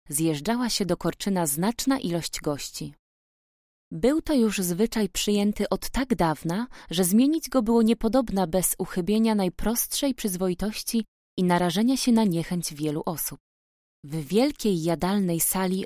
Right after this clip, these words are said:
około czterdziestu osób wstawało od stołu okrytego staroświeckimi naczyniami z porcelany i kryształu i ciężkim, również staroświeckim srebrem.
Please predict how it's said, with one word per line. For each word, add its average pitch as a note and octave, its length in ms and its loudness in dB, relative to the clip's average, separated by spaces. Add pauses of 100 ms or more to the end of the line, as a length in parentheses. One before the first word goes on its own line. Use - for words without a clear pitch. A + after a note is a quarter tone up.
około E3+ 340 0
czterdziestu G3 760 -2
osób G3 420 -4
wstawało F#3+ 600 0
od - 160 -4
stołu D3+ 460 -4
okrytego E3 500 -4
staroświeckimi E3+ 880 -2
naczyniami E3+ 500 -2
z - 100 -2
porcelany D#3+ 640 -2
i - 100 -8
kryształu D#3 600 -4 (580)
i F3 80 -2
ciężkim, F3+ 760 -2
również A#3 540 2
staroświeckim F#3+ 840 0
srebrem. C#3+ 640 -2